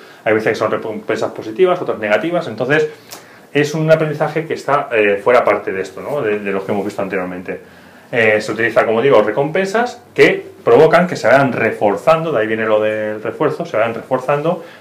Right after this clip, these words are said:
ciertos comportamientos. Si habéis visto los procesos de decisión de Markov, creo que ya entenderéis mejor a qué me refiero con esto, ¿de acuerdo?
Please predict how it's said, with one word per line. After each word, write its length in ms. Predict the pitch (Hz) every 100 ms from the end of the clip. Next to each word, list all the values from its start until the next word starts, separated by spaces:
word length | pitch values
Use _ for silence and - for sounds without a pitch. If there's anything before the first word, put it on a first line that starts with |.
| -
ciertos 300 | 143 135 -
comportamientos. 840 | 107 - 98 - 85 85 92 151 - - - - -
Si 220 | - 120
habéis 240 | 113 123
visto 300 | 123 156 -
los 120 | 95 90
procesos 320 | 92 113 127
de 60 |
decisión 300 | 95 95 -
de 60 | 104
Markov, 440 | 127 127 156 175 - -
creo 180 | 110 107
que 100 | 110
ya 60 |
entenderéis 460 | 110 107 107 107 110
mejor 500 | 113 107 123 - - -
a 180 | 98
qué 100 | -
me 100 | 104
refiero 340 | 101 - 98 95
con 160 | 90
esto, 180 | 87 - - -
¿de 60 |
acuerdo? 400 | 95 104 113 165